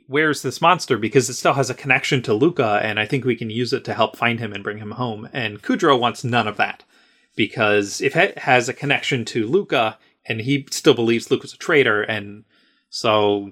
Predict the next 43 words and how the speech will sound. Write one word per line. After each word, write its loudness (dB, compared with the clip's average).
you -6
know, -6
that's 2
not 2
gonna -2
stand. 0
So 2
he's 0
like, 2
"Here, 4
Jarena, -2
take 0
this -2
sword 2
and -6
execute -6
this -4
monster." -4
And -2
Jarena's 0
like, 4
you 0
know, 4
this -2
is -4
kind 2
of -2
like 4
a 0
test -2
of -6
loyalty. -2
And -12
Jarena's -4
like, 0
"Hell 2
no. -4
Screw 0
you, 0
Dad," 2
and -4
storms 0
off. 2